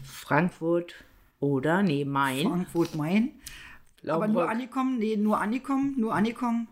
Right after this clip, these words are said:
Speaker 2: Und dann in Neu-Isenburg gelandet, da ein paar Jahre gelebt. Naja, und dann hat dann irgendwann mal die Liebe zugeschlagen und eine größere Wohnung.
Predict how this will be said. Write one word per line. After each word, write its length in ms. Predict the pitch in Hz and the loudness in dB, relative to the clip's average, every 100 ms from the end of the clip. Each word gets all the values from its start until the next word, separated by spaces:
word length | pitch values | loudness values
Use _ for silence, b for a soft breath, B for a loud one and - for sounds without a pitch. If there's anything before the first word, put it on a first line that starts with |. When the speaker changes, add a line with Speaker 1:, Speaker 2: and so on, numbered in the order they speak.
| - - | -16 -10
Speaker 2:
Und 180 | - 156 | -6 -2
dann 300 | 170 165 - | 0 0 -2
in 180 | - 165 | -2 -2
Neu-Isenburg 560 | 156 220 247 226 220 - B B B B B | 0 2 2 0 -4 -12 B B B B B
gelandet, 640 | 196 185 180 196 180 175 - - | 0 2 2 2 -2 -8 -16 -8
da 80 | 165 | -2
ein 100 | 151 | -2
paar 160 | 156 147 | -2 -4
Jahre 240 | 143 135 | -4 -4
gelebt. 520 | 139 135 202 214 - - B B B B B B _ | -6 4 4 4 -2 -20 B B B B B B _
Naja, 280 | 165 160 151 | -2 2 2
und 100 | 143 | 0
dann 240 | 147 151 | -4 -8
hat 160 | 151 - | -8 -10
dann 160 | 143 - | -10 -2
irgendwann 340 | 147 143 143 | 0 2 -2
mal 140 | 143 139 - - | -6 -8 -12 -10
die 60 | |
Liebe 260 | 151 285 302 | 0 2 2
zugeschlagen 680 | - 247 214 208 190 185 185 - b b b b b b b | 0 -4 0 0 0 0 -6 -14 b b b b b b b
und 580 | - - 147 143 139 139 - | -8 -2 0 0 -4 -8 -8
eine 100 | 151 | -6
größere 460 | 139 139 135 139 135 | -4 -4 -4 -6 -2
Wohnung. 500 | 165 185 180 170 | 2 2 0 -4